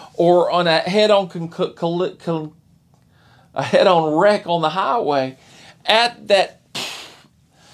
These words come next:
that terminal point, there's no more opportunity. And if I would have died unrepentant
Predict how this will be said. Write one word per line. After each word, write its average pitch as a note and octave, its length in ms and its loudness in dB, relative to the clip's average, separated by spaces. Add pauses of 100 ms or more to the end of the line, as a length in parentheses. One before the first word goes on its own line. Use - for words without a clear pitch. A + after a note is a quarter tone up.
(140)
that - 240 0
terminal A3 600 0
point, A3+ 640 -2 (1200)
there's G#3+ 360 0
no G3 160 0
more F#3 260 -2
opportunity. F3 800 -8 (840)
And E3 140 0
if F3 100 0
I G#3 140 4
would A3 180 4
have E3+ 160 2
died G3 380 4
unrepentant G3 960 -4